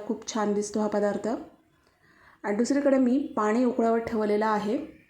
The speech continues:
तर कढईमध्ये मी पाणी उकळवत ठेवलेलं आहे, एक जाळी ठेवली आहे, पाणी उकळवत ठेवलेलं आहे. पाणी आधीच उकळून घ्यायचं आहे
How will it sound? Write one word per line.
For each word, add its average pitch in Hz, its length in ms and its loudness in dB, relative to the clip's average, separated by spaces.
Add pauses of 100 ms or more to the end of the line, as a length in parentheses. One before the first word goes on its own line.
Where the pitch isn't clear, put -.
(1400)
तर 196 40 -6
कढईमध्ये 220 480 2
मी 226 100 2
पाणी 220 320 0
उकळवत 220 300 0
ठेवलेलं 214 420 0
आहे, 208 240 0
एक 202 100 -2
जाळी 202 280 2
ठेवली 214 300 0
आहे, 262 120 -2
पाणी 196 240 0
उकळवत 202 280 0
ठेवलेलं 208 400 0
आहे. 208 180 0
पाणी 202 300 -2
आधीच 202 320 0
उकळून 233 300 2
घ्यायचं 220 320 2
आहे 220 320 0